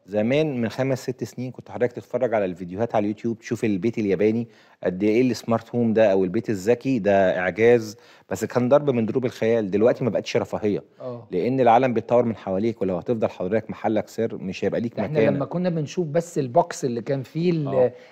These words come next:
Speaker 2: المية والكهرباء جنب كابل الإنترنت وجنب التليفون، كنا
Speaker 1: مصدقين
Speaker 2: بنحس
Speaker 1: نفسنا.
Speaker 2: إن <laughs>
Speaker 1: دلوقتي الأمور تعمقت أكتر من كده، حضرتك تفضلت مشكورا. كنا بنتكلم على العالمين، هي يمكن،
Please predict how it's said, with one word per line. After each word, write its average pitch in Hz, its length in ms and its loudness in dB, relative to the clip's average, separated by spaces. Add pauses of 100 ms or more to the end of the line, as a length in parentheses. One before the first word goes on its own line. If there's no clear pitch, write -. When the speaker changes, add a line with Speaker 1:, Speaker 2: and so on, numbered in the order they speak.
Speaker 2:
المية 165 420 8
والكهرباء 147 720 4
جنب 151 240 4
كابل 160 280 2
الإنترنت 147 720 -2
وجنب 147 340 2
التليفون، 139 540 -2
كنا - 80 -4
Speaker 1:
مصدقين 127 260 0
Speaker 2:
بنحس - 220 -2
Speaker 1:
نفسنا. 170 380 -8 (220)
Speaker 2:
إن - 60 -2
<laughs> - 300 -18
Speaker 1:
دلوقتي 131 380 6
الأمور 131 360 4
تعمقت 110 640 2
أكتر 131 220 -2
من 101 140 0
كده، 127 180 0
حضرتك 120 260 0
تفضلت 117 460 -4
مشكورا. 123 460 -2
كنا 107 160 -4
بنتكلم 107 380 -4
على 98 60 2
العالمين، 92 420 2 (360)
هي 104 120 2
يمكن، 113 440 2